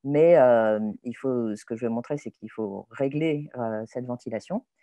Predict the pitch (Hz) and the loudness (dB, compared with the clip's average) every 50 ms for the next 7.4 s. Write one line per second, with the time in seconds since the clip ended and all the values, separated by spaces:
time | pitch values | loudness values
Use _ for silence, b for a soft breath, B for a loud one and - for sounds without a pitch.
0 | _ _ _ _ _ _ _ _ _ - 131 139 147 156 151 131 123 117 117 113 | _ _ _ _ _ _ _ _ _ 0 4 4 6 8 8 8 8 8 6 4
1 | 120 120 - - 151 143 131 123 123 123 165 160 - 131 117 - 151 147 139 - | 2 -2 -4 -2 0 2 2 2 0 -2 -4 -6 -6 -6 -4 -2 -2 -2 -2 -4
2 | 131 123 - 156 151 147 147 - - 131 123 - 135 - 143 135 135 131 127 - | -8 -10 -6 -4 -4 -4 -4 -4 -6 -8 -8 -8 -8 -8 -6 -6 -6 -8 -8 -6
3 | - 127 113 110 - - 156 185 208 190 139 117 110 113 117 113 117 - 123 - | -6 -6 -6 -6 -6 -6 -4 -2 -2 -2 -2 -2 -4 -4 -4 -6 -8 -10 -10 -8
4 | 135 127 127 123 120 123 123 - 143 127 120 120 - 156 135 127 120 117 113 110 | -6 -6 -4 -4 -4 -6 -6 -6 -6 -6 -6 -6 -6 -6 -4 -4 -4 -2 -2 -2
5 | 110 120 165 190 - - 110 - 110 110 117 143 156 147 127 117 117 120 - 139 | -2 -2 -2 -4 -6 -10 -8 -8 -6 -6 -4 -4 -4 -4 -4 -4 -4 -6 -6 -8
6 | 131 120 117 110 - 120 123 - - - 127 123 123 - 123 120 113 117 - _ | -6 -6 -6 -6 -6 -6 -6 -6 -8 -12 -12 -12 -10 -10 -10 -10 -10 -10 -12 _
7 | _ - 107 - _ _ _ | _ -16 -16 -16 _ _ _